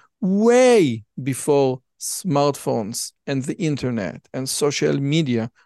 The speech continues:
were available. My friend just told me yesterday that in South Korea, since people look at the phone the entire day, they put the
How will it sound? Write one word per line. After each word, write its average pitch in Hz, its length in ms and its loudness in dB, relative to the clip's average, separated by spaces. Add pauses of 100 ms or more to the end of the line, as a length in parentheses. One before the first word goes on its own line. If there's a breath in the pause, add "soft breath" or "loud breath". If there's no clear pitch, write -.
(120)
were 135 420 4
available. 117 560 0 (300 loud breath)
My 180 160 2
friend 175 640 -2
just 151 260 -2
told 156 160 2
me 160 80 -2
yesterday 139 720 -2 (280)
that 147 200 0
in 151 80 0
South 156 440 0
Korea, 139 460 0 (360)
since 170 340 -4
people 175 240 2
look 160 320 4
at 151 80 -2
the 147 80 0
phone 151 400 -2 (160)
the 139 160 -2
entire 180 540 0
day, 127 420 0 (300 soft breath)
they 160 180 0
put 190 280 0
the 156 280 2